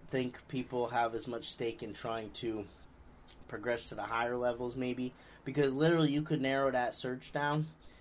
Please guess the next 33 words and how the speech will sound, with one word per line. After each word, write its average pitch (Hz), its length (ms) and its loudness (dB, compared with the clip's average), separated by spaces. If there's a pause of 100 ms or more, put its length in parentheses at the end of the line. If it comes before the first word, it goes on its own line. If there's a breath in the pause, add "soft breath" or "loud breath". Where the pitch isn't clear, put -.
(140)
till 123 180 2
you're 120 160 2
number 117 320 0
one. 101 320 -4
And 98 80 -10
I've 104 200 -4
seen 113 280 -6
everyone 110 400 -4
posting 117 460 -2
about 143 300 4
it, 135 100 -4 (680 loud breath)
um, 104 400 -2
where 110 160 -4
you're, 117 220 0
like, 110 320 0
forty 120 440 -2
to 110 80 -4
forty-four 117 1000 0 (140)
in 110 220 -6
this 113 200 -4
specific 120 720 -6
federation. 117 1300 -2 (460 soft breath)
You 110 100 -8
know, 113 140 -4
there's 127 280 -2
so 135 320 2
many 123 360 0
ways 117 540 -2
to 107 460 -4
dwindle 117 440 -2
it 82 140 -8
down 113 480 -2 (600 soft breath)
that 113 380 4